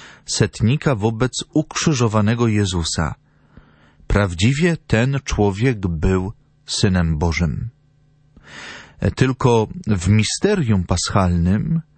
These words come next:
wierzący może nadać tytuł Syn Boży pełne znaczenie. Po zmartwychwstaniu Chrystusa Jego Boże Synostwo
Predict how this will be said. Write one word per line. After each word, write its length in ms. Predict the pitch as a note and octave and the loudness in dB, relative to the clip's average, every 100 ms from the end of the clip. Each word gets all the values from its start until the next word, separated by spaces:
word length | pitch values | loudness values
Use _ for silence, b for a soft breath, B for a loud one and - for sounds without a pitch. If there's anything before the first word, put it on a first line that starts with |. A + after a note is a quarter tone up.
| b b b b b - | b b b b b -4
wierzący 840 | G#2 E2+ G#2 G#2+ F3+ G#3 E3+ - | -2 2 2 4 2 2 0 2
może 380 | F#2+ A#2 C#3 D3 | 2 2 2 0
nadać 500 | A#2 A#2+ A#2 G#2+ - | 2 0 0 -2 -6
tytuł 480 | - F3 - D#3+ C#3 b b b b b | -4 -4 0 0 0 b b b b b
Syn 400 | - - A#2+ A#2 A#2 | -10 0 2 2 0
Boży 600 | F#2+ G#2+ A2+ G2 G#2 G#2 - _ _ | 2 0 2 2 0 0 -6 _ _
pełne 320 | - G2 F2+ E2+ | 0 2 2 0
znaczenie. 640 | D#2 E2 - E2 F#2+ F#2+ - _ _ _ _ _ _ _ _ _ _ _ B B B - G2 | 0 -2 -2 -6 -6 -12 -16 _ _ _ _ _ _ _ _ _ _ _ B B B -4 0
Po 80 | G#2+ | 2
zmartwychwstaniu 960 | G2+ A2 - G2 - - F#3+ F#3 B2 G#2+ B B | 2 0 0 -2 -2 -2 2 2 2 -2 B B
Chrystusa 880 | - A2+ - - A2+ - F2+ E2+ C#3+ - _ _ _ _ _ _ _ B B B | -2 0 -2 -2 -2 0 0 0 -4 -10 _ _ _ _ _ _ _ B B B
Jego 480 | - G2 F#2+ G#2+ G2+ | 0 2 2 2 2
Boże 320 | E2+ A2 G#2+ G#2+ - | 2 0 0 -2 0
Synostwo 840 | G2 G2 F#2+ - - - F#2+ F3 | 0 0 0 -6 -6 -2 -2 -4